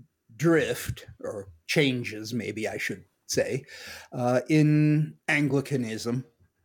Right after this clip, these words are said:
left me dissatisfied. Uh, I felt they were, they were moving away from some of the very things that had led me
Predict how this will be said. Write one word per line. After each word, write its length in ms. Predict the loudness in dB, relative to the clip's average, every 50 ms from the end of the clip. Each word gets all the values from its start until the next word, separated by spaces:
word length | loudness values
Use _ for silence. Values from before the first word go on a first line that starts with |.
| _ _ _ _ _ _ -4
left 440 | 2 4 4 4 4 2 -2 -4 0
me 140 | 0 2 2
dissatisfied. 1300 | 2 4 4 4 4 4 4 2 2 2 0 0 -2 -4 -6 -8 -10 -10 -10 -12 -12 -14 -16 -16 -20 _ _ _ -12 -8
Uh, 120 | -4 0
I 140 | 2 2 2
felt 340 | 2 4 2 2 2 2 2
they 140 | 2 4 4
were, 360 | 6 4 4 4 2 0 0 2
they 160 | 2 4 4
were 180 | 6 6 6
moving 640 | 6 6 6 6 6 6 6 4 4 4 4 6 6
away 460 | 6 6 6 6 6 6 6 4 4
from 300 | 2 0 0 0 0 0
some 280 | 0 2 2 4 4 4
of 100 | 2 2
the 120 | 0 0
very 420 | 0 2 4 4 6 6 4 2
things 540 | 0 0 0 0 0 0 0 -2 -4 -6 -6
that 160 | -6 -6 -4
had 260 | -2 -2 -2 -2 -2 -2
led 380 | -2 2 2 2 2 0 -4
me 360 | -8 -10 -10 -10 -10 -10 -12